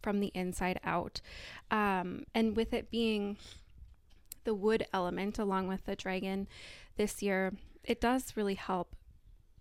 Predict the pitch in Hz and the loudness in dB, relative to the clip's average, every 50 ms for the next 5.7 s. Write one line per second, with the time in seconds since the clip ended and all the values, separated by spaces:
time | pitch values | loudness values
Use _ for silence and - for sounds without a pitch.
0 | - - 202 208 202 208 208 - - - 180 180 180 180 180 175 175 - - - | -8 -4 -2 0 0 0 -2 -4 -6 -6 -4 -4 -4 -4 -4 -6 -8 -10 -10 -8
1 | 180 175 175 175 - - - - - - - - - - - - - 202 190 190 | -6 -4 -4 -4 -6 -6 -10 -12 -12 -12 -18 -20 -20 -20 -20 -10 -4 -2 -2 0
2 | 190 180 185 180 - - - 190 - 196 185 180 180 180 170 - 175 185 - - | 0 -2 -4 -6 -6 -8 -10 -8 -4 -4 -4 -4 -4 -4 -6 -6 -6 -6 -8 -10
3 | - - 214 - 190 180 185 190 190 - - - - - - 185 180 180 180 185 | -14 -14 -8 -6 -4 -2 -2 -2 -2 -6 -10 -16 -14 -8 -4 -2 -2 -2 -2 -2
4 | 196 190 196 208 - - 185 190 185 185 190 - - - - - - - - - | -2 -2 -4 -6 -6 -4 -2 0 0 0 -2 -4 -10 -16 -18 -20 -20 -20 -20 -20
5 | - - - 190 185 190 208 214 220 262 262 277 294 302 | -18 -6 -4 -2 0 0 -2 -2 0 0 2 4 4 4